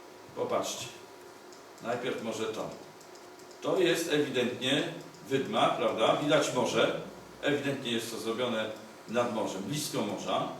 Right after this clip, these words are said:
E, widać, że tu coś rośnie.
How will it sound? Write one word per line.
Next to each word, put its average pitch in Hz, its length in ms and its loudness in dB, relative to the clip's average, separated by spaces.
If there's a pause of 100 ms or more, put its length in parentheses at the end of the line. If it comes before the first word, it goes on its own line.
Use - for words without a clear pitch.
(640)
E, 107 300 2
widać, 151 500 2
że 110 80 -4
tu 147 180 -10
coś 127 240 -4
rośnie. 131 480 4